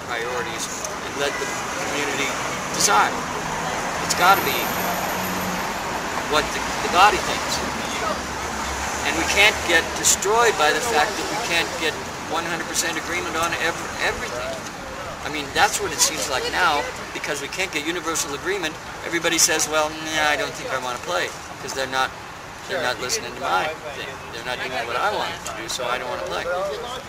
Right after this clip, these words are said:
That's this group. Can we actually form something that, that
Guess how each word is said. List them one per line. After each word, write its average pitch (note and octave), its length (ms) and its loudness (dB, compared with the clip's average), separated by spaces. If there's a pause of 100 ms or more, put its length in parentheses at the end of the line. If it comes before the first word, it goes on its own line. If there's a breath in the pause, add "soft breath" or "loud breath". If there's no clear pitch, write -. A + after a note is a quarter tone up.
(1160)
That's D#3+ 280 6
this E3 200 4
group. D#3 200 -2 (360)
Can F#3 400 2 (100)
we G3+ 180 0
actually F3+ 420 2
form F3 260 -4
something F3+ 440 -4
that, D3+ 120 0 (960)
that D3 140 -2